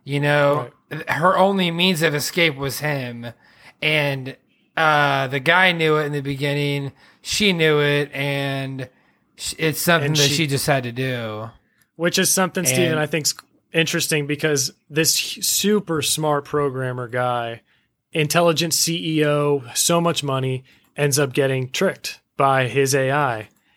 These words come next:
Speaker 2: Like, the
Speaker 1: Oh,
Speaker 2: smartest
Speaker 1: and I,
Speaker 2: person
Speaker 1: I
Speaker 2: behind
Speaker 1: love
Speaker 2: him.
Speaker 1: that it, I love that it wasn't even tricked by the A I. It was really the guy. Or the A I, but the thing is, he knew, he knew he was trying to get her to escape, but, I mean, that plan in itself, if that's what you're trying to succeed, I mean,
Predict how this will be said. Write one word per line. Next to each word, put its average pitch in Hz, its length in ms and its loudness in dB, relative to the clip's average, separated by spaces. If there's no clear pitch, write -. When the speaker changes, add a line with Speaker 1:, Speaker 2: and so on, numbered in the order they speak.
Speaker 2:
Like, 127 260 -4
the 165 100 0
Speaker 1:
Oh, 190 100 6
Speaker 2:
smartest 196 240 4
Speaker 1:
and 180 40 2
I, 180 40 2
Speaker 2:
person 170 180 2
Speaker 1:
I 185 60 4
Speaker 2:
behind 180 140 4
Speaker 1:
love 233 100 2
Speaker 2:
him. 208 40 -2
Speaker 1:
that 208 120 2
it, 180 340 0
I 180 120 4
love 226 220 2
that 226 100 2
it 202 80 2
wasn't 208 300 2
even 185 160 -4
tricked 180 180 -4
by 180 100 -2
the 170 80 -2
A 170 100 2
I. 175 240 2
It 165 40 -2
was 151 120 -6
really 180 220 -2
the 131 140 -10
guy. 123 640 -6
Or 208 140 2
the 190 140 0
A 226 200 4
I, 233 220 4
but 208 140 -2
the 202 80 -2
thing 254 220 0
is, 214 140 -2
he 269 160 -2
knew, 247 320 2
he 202 300 -2
knew 233 240 0
he 233 120 0
was 202 140 0
trying 208 200 0
to 196 60 0
get 185 140 -2
her 180 100 -4
to 151 160 -10
escape, 190 500 -6
but, 139 220 -10
I 135 120 -12
mean, 127 400 -14
that 196 340 4
plan 208 440 2
in 185 100 2
itself, 185 560 2
if 135 140 -4
that's 160 200 2
what 180 120 -2
you're 165 100 2
trying 165 220 -2
to 151 60 -2
succeed, 151 500 0
I 139 100 0
mean, 127 520 -4